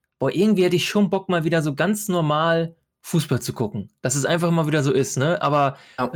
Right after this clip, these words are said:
Speaker 1: also natürlich hat man da Bock drauf, aber, ähm, es ist echt nicht so, als würde ich dem jetzt richtig krass nachtrauern. Ich hab sogar eher das Gefühl,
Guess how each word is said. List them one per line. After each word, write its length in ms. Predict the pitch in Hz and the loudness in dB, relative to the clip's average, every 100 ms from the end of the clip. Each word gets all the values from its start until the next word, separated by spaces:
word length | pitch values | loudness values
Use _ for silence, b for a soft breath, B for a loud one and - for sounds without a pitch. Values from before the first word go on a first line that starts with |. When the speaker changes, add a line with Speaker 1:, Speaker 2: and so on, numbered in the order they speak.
| 139 - | -4 -2
Speaker 1:
also 140 | 143 151 | -2 0
natürlich 380 | 143 220 - - | 0 0 -2 -4
hat 200 | 131 180 | -2 0
man 100 | 165 | 0
da 60 | |
Bock 260 | 139 202 - | 2 0 -2
drauf, 400 | 139 147 208 - b b b | -4 -2 -2 -6 b b b
aber, 420 | 139 147 147 - - | -2 0 2 0 0
ähm, 460 | 131 131 127 123 _ _ _ _ _ - | 0 0 -2 -6 _ _ _ _ _ -12
es 160 | 120 139 | -6 -4
ist 140 | 117 | -2
echt 200 | 139 - | -4 -2
nicht 120 | 160 | -2
so, 100 | 160 | 0
als 160 | 147 143 | 0 0
würde 120 | 143 | -2
ich 100 | 139 | 0
dem 180 | 147 139 | 0 0
jetzt 240 | 135 - | -2 -4
richtig 320 | 131 135 143 - | -4 -4 -6 -4
krass 240 | 135 - | -4 0
nachtrauern. 540 | 131 202 - 120 120 | 0 0 -2 -2 -2
Ich 100 | 127 | -2
hab 80 | 139 | -2
sogar 220 | 135 139 | 0 0
eher 180 | 131 165 | 0 0
das 180 | 151 - | 0 -2
Gefühl, 540 | 139 - 156 185 190 | -6 -2 2 4 2